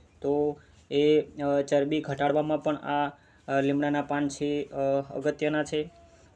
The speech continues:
અ, સાથે ખાલ-, અ, સાથે સાથે આ લીમડાના પાનનો રસ છે એ તમે, અ, પીવો હોય તો સવારમાં તમારે ખાલી પેટે પીવો જોઈએ અને ખાલી પેટે તમે લીમડાના પાનના રસનું સેવન કરશો તો આપણા શરીરની અંદર, અ,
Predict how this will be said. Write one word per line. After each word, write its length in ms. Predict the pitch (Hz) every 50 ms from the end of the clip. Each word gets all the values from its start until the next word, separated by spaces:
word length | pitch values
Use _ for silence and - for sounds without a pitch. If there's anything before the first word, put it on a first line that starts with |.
| _ _ -
અ, 220 | 135 139 143 143
સાથે 480 | 139 139 - 139 139 - 165 160 160 151
ખાલ-, 280 | 156 - - 143 139
અ, 240 | - 143 147 143 139
સાથે 340 | 139 - - - 147 156 156
સાથે 320 | 151 156 147 147 160 143
આ 240 | 123 151 151 156 156 151 - - - - _ _ 135
લીમડાના 320 | 147 147 151 151 156 156
પાનનો 560 | 143 - 147 156 165 170 165 165 165 165 160
રસ 260 | 151 156 156 156 -
છે 140 | - - 151
એ 220 | 139 - - 147 151
તમે, 480 | 147 151 151 156 156 156 160 151 151 - - -
અ, 60 | 143 143 147 151 151 151 147 143 - - - - _ - - - _ _ - 147 -
પીવો 240 | - 160 170 185 180
હોય 140 | 165 170 170
તો 140 | 160 160 156
સવારમાં 420 | - 151 151 160 160 156 165 156
તમારે 260 | 151 151 156 156 160
ખાલી 300 | 156 - - 151 151 165
પેટે 260 | 165 - 156 - 139
પીવો 260 | 131 135 135 127 131 135
જોઈએ 280 | 135 156 170 190 185 - - -
અને 400 | 143 143 156 156 156 160 156 156 - - - _ -
ખાલી 240 | - 147 156 165 175
પેટે 260 | 170 175 165 160 165
તમે 320 | 160 165 160 160 160 160 156
લીમડાના 380 | 156 151 151 147 147 151 147
પાનના 360 | 139 139 143 143 143 143 143
રસનું 300 | 143 143 139 - - 147
સેવન 260 | 143 - 139 139 139 135
કરશો 500 | 135 139 147 147 - 170 165 165 165 - - - - - _ _ -
તો 380 | 170 170 165 165 170 170 170 - -
આપણા 240 | 139 139 - 165 165
શરીરની 380 | 160 - 160 160 160 160 160
અંદર, 260 | 160 160 165 165 170 165 139 - - - _ -
અ, 340 | 156 147 147 147 147 147